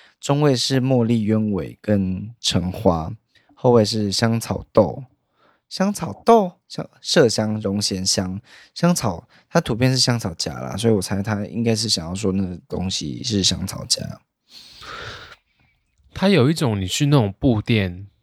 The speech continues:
Speaker 2: 古早布店，然后闻到那种绒毛的味道。
Speaker 1: 它有，它是偏皂感的一个，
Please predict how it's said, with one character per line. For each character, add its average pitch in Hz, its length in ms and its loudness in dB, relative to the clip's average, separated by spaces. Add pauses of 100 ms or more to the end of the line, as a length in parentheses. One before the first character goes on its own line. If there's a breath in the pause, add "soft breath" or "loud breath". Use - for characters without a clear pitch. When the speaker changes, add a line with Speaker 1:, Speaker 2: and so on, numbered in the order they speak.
(140)
Speaker 2:
古 120 220 0
早 101 220 0
布 107 240 0
店， 98 360 0 (540)
然 110 180 2
后 120 380 4 (640)
闻 107 180 -2
到 127 120 2
那 131 80 0
种 98 240 0
绒 95 200 -2
毛 92 240 -2
的 95 100 0
味 95 200 2
道。 85 320 -6 (1900)
Speaker 1:
它 147 200 2
有， 113 180 4
它 - 200 -6
是 131 120 -4
偏 123 240 0
皂 110 220 2
感 69 260 -8
的 73 100 -10
一 76 120 -10
个， - 240 -6